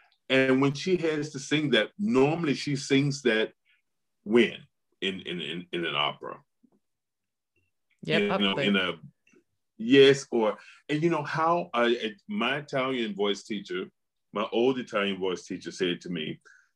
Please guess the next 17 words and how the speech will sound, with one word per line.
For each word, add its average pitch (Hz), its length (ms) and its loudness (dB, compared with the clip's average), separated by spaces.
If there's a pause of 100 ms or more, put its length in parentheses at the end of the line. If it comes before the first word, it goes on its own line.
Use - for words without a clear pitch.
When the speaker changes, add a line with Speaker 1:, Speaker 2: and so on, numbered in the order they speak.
(560)
Speaker 1:
it, 117 200 -2 (100)
it, 113 120 -6 (280)
you 135 140 4
know, 95 300 2 (280)
and 98 100 -2
she 131 140 2
was 113 200 2
a 101 60 -8
soprano, 90 840 -2
and 104 100 -8
she 127 160 -8
said, 104 380 4 (680)
"Tesoro." 120 800 4 (1400)
Speaker 2:
Treasure. 151 400 0
Speaker 1:
She 139 60 0
said, 113 300 2 (100)
"A 113 100 0